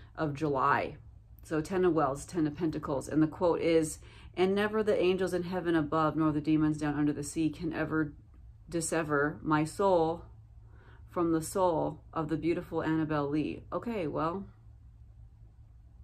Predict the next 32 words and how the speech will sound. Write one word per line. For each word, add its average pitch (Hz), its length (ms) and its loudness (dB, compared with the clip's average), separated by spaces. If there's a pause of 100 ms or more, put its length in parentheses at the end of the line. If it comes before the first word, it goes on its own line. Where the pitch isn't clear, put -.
(140)
you 160 140 -2
know? 202 300 -2 (920)
Oh, 233 200 12
actually, 240 360 6
it's 240 120 -6
Ten 220 180 -2
of 185 80 2
Cups. - 380 -4
I'm 170 100 2
sorry. 131 400 -2 (300)
This 175 180 0
is 175 160 0
not 180 420 4
the 170 100 -4
Ten 170 260 0
of 160 100 -2
Pentacles. 196 720 -2 (540)
Um, 156 600 6 (540)
this 185 380 2
would 214 80 4
have 175 140 0
been, 180 240 4
like, 147 320 2
some 160 240 -2
charity 160 420 0
work. 175 400 0
You 160 120 -2
did 156 180 0
some 151 180 2
charity 139 380 -4
work 139 260 -8
recently. 143 580 -4